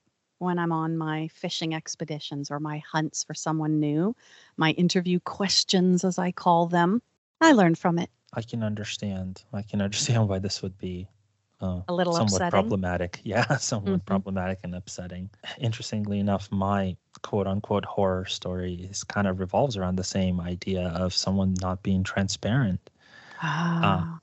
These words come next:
Speaker 2: I met up with someone who wanted to essentially meet a stranger in a hotel. We didn't even know what we looked like. All we knew were our first names.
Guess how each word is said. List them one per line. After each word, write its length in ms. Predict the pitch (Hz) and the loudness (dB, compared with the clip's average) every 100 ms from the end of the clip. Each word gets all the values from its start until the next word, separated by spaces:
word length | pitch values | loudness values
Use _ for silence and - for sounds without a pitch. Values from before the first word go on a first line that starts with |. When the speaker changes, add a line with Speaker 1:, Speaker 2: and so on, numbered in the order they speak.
| _ - | _ -2
Speaker 2:
I 320 | 107 113 117 | 0 2 2
met 260 | 117 113 101 | 2 2 2
up 240 | 95 95 _ | 0 -4 _
with 480 | 101 98 98 98 - - | -4 -2 -2 -6 -12 -18
someone 600 | - 101 98 101 98 101 - | -4 -2 0 0 0 -2 -4
who 540 | 104 98 98 98 98 107 _ _ | -4 -2 -2 -2 -4 -8 _ _
wanted 840 | 107 101 107 95 95 107 101 98 - _ - | -6 -4 0 0 0 0 0 -2 -8 _ -16
to 920 | - 104 95 92 92 92 92 92 101 - | -6 -4 -2 -2 -4 -4 -4 -6 -8 -6
essentially 520 | 110 98 95 - 117 | -2 -2 -2 -2 0
meet 380 | 101 95 98 - _ _ | 2 4 2 -2 _ _
a 80 | 127 | 0
stranger 640 | - - 180 131 92 87 - | 2 4 4 4 0 -4 -2
in 180 | 110 101 | 2 2
a 80 | 104 | 2
hotel. 540 | - 107 - 143 - - _ - | -2 -4 0 -2 -2 -12 _ -6
We 100 | 98 | -6
didn't 300 | - 101 104 | -2 0 2
even 220 | 101 98 | 0 0
know 200 | 95 98 | 2 0
what 220 | 95 92 | -2 -2
we 80 | 101 | -2
looked 300 | 101 117 - | -2 -2 -4
like. 180 | 82 - | -6 -2
All 160 | 95 95 | 0 0
we 100 | 92 | 0
knew 240 | 95 101 104 | 0 0 -2
were 260 | 90 90 - _ _ _ _ _ | -4 -4 -10 _ _ _ _ _
our 100 | 107 | -4
first 400 | - 95 - - | 0 -2 -2 -6
names. 400 | 92 85 - - | -10 -10 -12 -14